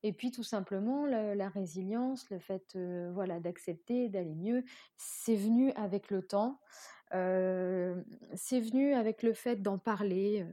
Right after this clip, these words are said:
heu, d'en parler, de me libérer un petit peu, heu, justement d'en parler aux femmes que j'ai pu, heu, heu, approcher par le biais,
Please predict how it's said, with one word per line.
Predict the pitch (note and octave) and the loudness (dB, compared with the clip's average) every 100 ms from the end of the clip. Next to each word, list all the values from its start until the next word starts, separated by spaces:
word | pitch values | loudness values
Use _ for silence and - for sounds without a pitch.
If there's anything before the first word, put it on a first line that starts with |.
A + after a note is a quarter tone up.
| - | -10
heu, | - E3 F#3 | -12 -10 -8
d'en | F3+ G3 | -4 -2
parler, | G3 G3+ A3+ A#3+ A3+ | -2 0 4 4 4
de | |
me | G3 | 2
libérer | F#3+ F#3 F#3 G#3+ G3+ A#3 A#3 | 0 -2 2 2 4 4 4
un | F#3 | 0
petit | F3+ G3 | -6 -10
peu, | - A3 A3+ F#3+ | -4 0 2 0
heu, | F3+ | -2
justement | F3+ - G3 G3+ | -6 -6 -4 -4
d'en | G3 F#3 | -4 -6
parler | G3 F#3 G3 A3+ | -6 -4 0 2
aux | F#3 | 0
femmes | - G#3 G3 | -2 -4 -4
que | F3+ | -4
j'ai | F3+ | -6
pu, | - G3 G#3+ | -6 -4 -2
heu, | A#3 - - - - - - | -2 -4 -6 -8 -6 -4 -2
heu, | F#3 F3+ F3+ F3+ - - | -2 -2 -6 -8 -12 -6
approcher | G3 - G#3+ - A3+ A3 | -6 -2 -4 0 0 0
par | F#3+ F#3 | 0 0
le | F3+ | -2
biais, | E3+ G#3+ | 0 0